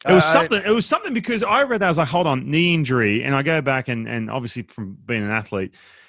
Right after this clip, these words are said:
Speaker 1: you go back eighties, right? So I put this together, eighties, knee injury. Usually it's something that's like, you won't play football. You be, you get told you won't play again.
Speaker 2: Right.
Speaker 1: And then you went from that to killing it the next year,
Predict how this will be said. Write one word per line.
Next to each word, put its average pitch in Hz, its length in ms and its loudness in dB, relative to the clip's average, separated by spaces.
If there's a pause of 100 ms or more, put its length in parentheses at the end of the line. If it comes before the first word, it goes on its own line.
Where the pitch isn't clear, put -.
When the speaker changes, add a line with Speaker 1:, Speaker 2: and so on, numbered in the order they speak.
Speaker 1:
you 131 100 -2
go 147 120 2
back 139 200 -2 (140)
eighties, 120 580 -2 (140)
right? 107 200 -2
So 127 140 -4
I - 40 -4
put 139 220 -2
this 143 140 -6
together, 120 400 -2 (380)
eighties, 143 580 -4
knee 123 260 -2
injury. 113 520 -4
Usually 135 440 -2
it's - 140 -8
something 117 300 -12
that's 107 220 -10
like, 110 180 -8
you 131 100 -8
won't 135 240 -4
play 117 240 -2
football. 117 360 -10
You 131 160 -4
be, 113 340 -6 (100)
you 120 100 -14
get 127 140 -10
told 143 240 -8
you 117 80 -8
won't 113 180 -8
play 120 280 -6
again. 95 320 -10 (280)
Speaker 2:
Right. 107 140 -6
Speaker 1:
And 123 80 -6
then 127 100 -8
you 127 60 -8
went 120 180 -10
from 110 220 -12
that 143 360 -10
to 113 540 -8 (760)
killing 156 380 -6
it 110 80 -10
the 117 80 -10
next 107 320 -8
year, 104 340 -6